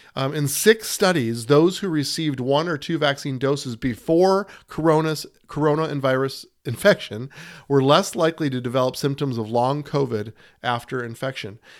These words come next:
In two studies, fully vaccinated people were less likely than unvaccinated people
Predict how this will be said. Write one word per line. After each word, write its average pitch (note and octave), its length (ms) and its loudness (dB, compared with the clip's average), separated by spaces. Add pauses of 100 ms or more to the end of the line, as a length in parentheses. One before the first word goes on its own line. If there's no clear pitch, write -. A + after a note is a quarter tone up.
In D3 140 0
two B3 240 2
studies, B2+ 400 2
fully G#3+ 320 2
vaccinated D3 600 0
people D3 380 -6
were A#2+ 160 -4
less D3 380 0
likely D#3+ 400 -2
than B2 240 -6
unvaccinated C3+ 720 -2
people A#2 400 -10